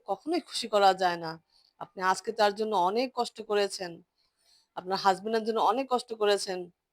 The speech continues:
কালকে দেখবেন যে আপনার একটু সামান্য ভুলের জন্য আপনার সে ভালো ক-, কাজটা সে ভুলে গেছে। হিউম্যান, হিউম্যান নেচার এটা। এবং আপনি সন্তানের জন্য অনেক কষ্ট করেছেন, দিন শেষে সন্তান আপনার সাথে গুড বিহেভ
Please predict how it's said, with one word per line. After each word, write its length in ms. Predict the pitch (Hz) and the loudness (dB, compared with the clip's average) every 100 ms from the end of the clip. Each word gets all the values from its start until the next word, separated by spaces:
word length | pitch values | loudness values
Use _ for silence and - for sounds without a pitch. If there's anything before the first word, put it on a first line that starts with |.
| _ _ _ _ _ - - - - _ | _ _ _ _ _ -20 -20 -20 -20 _
কালকে 280 | - 254 262 | 8 8 8
দেখবেন 360 | 285 247 254 247 | 2 4 4 6
যে 120 | 226 | 10
আপনার 260 | 214 240 254 | 10 10 -6
একটু 240 | 269 _ 339 | -8 _ -4
সামান্য 400 | 320 262 254 240 | 0 2 2 0
ভুলের 340 | 190 220 208 | 0 2 2
জন্য 380 | 190 196 208 311 _ _ _ - | 2 -4 -4 -10 _ _ _ -8
আপনার 320 | 170 - 180 | -8 -6 -6
সে 160 | 175 170 | -4 -8
ভালো 340 | - 175 185 | -2 0 0
ক-, 140 | 185 170 | -4 -8
কাজটা 380 | - 170 - | -4 -4 -4
সে 140 | 247 302 | -6 -6
ভুলে 320 | 185 185 165 | -6 -2 -2
গেছে। 320 | 160 - 220 _ _ _ _ _ _ _ _ _ _ _ _ _ - - - - | -4 -10 -18 _ _ _ _ _ _ _ _ _ _ _ _ _ -14 -12 -10 -2
হিউম্যান, 280 | 285 311 285 - - | 2 2 0 -6 -4
হিউম্যান 260 | 277 339 | 0 2
নেচার 400 | 277 240 247 277 | 4 6 6 4
এটা। 320 | 196 175 160 165 _ _ _ _ | 4 2 -4 -10 _ _ _ _
এবং 120 | 190 | 0
আপনি 160 | 214 240 | 0 0
সন্তানের 520 | - 208 202 247 269 | -2 0 0 0 0
জন্য 180 | 262 285 | 0 0
অনেক 180 | 277 285 | 0 0
কষ্ট 280 | 254 - 302 | -4 -4 -8
করেছেন, 560 | 285 311 311 415 294 247 _ _ _ _ _ 202 | 0 0 0 -2 -4 -8 _ _ _ _ _ -2
দিন 140 | 240 | 0
শেষে 220 | 254 220 269 | 0 2 2
সন্তান 460 | 254 214 208 214 | 2 0 2 4
আপনার 240 | 202 - 196 | 4 2 -4
সাথে 400 | 202 190 302 330 | -4 -6 -6 -6
গুড 260 | 185 214 | -4 -6
বিহেভ 340 | 175 196 202 | -6 -6 -6